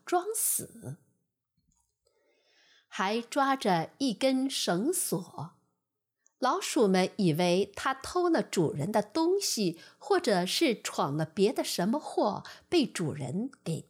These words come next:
吊了起来呢。所有的老鼠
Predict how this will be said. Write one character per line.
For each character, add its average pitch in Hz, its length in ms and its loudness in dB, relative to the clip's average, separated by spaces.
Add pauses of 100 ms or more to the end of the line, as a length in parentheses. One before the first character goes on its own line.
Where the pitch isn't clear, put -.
(120)
吊 349 280 2
了 180 180 -6
起 - 240 -4
来 139 300 -14
呢。 156 180 -8 (1160)
所 202 420 0
有 240 180 0
的 170 160 -2
老 170 320 -4
鼠 - 580 -4